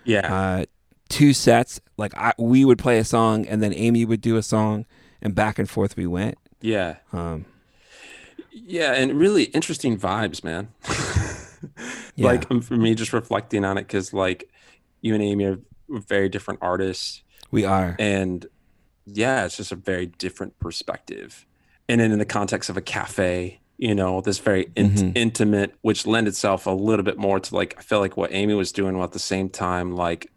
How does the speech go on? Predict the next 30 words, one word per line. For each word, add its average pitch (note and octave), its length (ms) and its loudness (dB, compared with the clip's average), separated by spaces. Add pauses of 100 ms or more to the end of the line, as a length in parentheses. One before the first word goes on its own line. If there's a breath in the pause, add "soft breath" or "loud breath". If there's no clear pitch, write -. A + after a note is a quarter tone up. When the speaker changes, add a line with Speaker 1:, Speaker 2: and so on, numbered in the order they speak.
(600)
Speaker 1:
I F#2 80 -6
felt F#2+ 220 0
like F2+ 160 -2
what E2 160 0
you F2 100 0
were F2+ 80 0
saying E2 340 -2
brought E2+ 220 2
a - 20 -6
freshness - 840 -6 (680 loud breath)
to G2+ 120 2
the F2+ 100 2
space - 580 0
that D#2 300 0 (340)
was, G2 300 -4
was G2 340 -4
really F#2+ 180 2
helpful D#2+ 580 -2
and, D2+ 340 -6
and F#2 100 0
invigorating F2 560 0
for G2 120 -4
a F2+ 40 0
lot E2 160 -2
of D#2 80 -10
people E2 240 0
that D#2 160 -4
night, D#2+ 240 -4
including F2 380 -6
myself. E2+ 560 -4